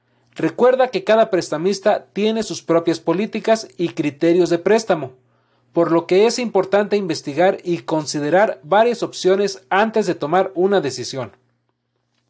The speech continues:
Mi objetivo como agente hipotecario es ayudarte a explorar todas las opciones disponibles y asegurarme de que tomes la mejor decisión para tus necesidades financieras.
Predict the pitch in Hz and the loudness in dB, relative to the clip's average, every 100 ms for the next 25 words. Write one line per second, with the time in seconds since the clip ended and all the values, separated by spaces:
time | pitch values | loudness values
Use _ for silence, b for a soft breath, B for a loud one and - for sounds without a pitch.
0 | _ _ _ _ _ _ _ - 160 170 | _ _ _ _ _ _ _ -4 0 0
1 | 165 160 247 269 262 180 160 196 196 - | -2 -4 2 2 2 -2 0 -2 -4 -8
2 | 156 135 139 151 156 160 b b b b | -6 -6 -2 0 -2 -8 b b b b
3 | 214 226 233 180 196 208 220 - 160 156 | 0 2 2 4 4 2 -2 0 -2 -2
4 | - 151 160 202 220 - 226 233 233 202 | -6 0 2 4 2 0 2 4 4 2
5 | - 131 190 202 190 - 139 151 180 190 | 0 -2 0 0 0 -4 -4 0 2 0
6 | 190 B B B 165 165 165 160 208 226 | -2 B B B 0 0 -2 2 2 2
7 | 247 247 160 160 160 156 - 226 240 226 | -2 -8 -6 -6 -4 -6 0 0 2 -2
8 | 180 156 175 196 196 190 - 190 196 190 | -2 0 0 2 0 -2 -2 0 2 2
9 | 165 151 139 120 127 - 139 180 185 160 | 0 -4 -8 -10 -10 -4 0 2 0 -2
10 | 131 117 135 117 - - | -10 -8 -6 -8 -10 -20